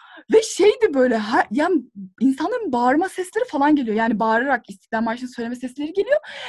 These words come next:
Kardeşim de o ışıldaklı şeyi bir taraftan yapıyor.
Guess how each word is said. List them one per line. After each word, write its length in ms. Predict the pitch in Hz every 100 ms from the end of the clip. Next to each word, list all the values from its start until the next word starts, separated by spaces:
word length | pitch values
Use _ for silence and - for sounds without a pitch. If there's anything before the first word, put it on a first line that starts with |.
| 311
Kardeşim 500 | 277 269 320 415 415
de 60 | 440
o 200 | 294 -
ışıldaklı 460 | - 302 330 330
şeyi 240 | 349 392 403
bir 80 |
taraftan 420 | - 415 415 427 427
yapıyor. 300 | 440 466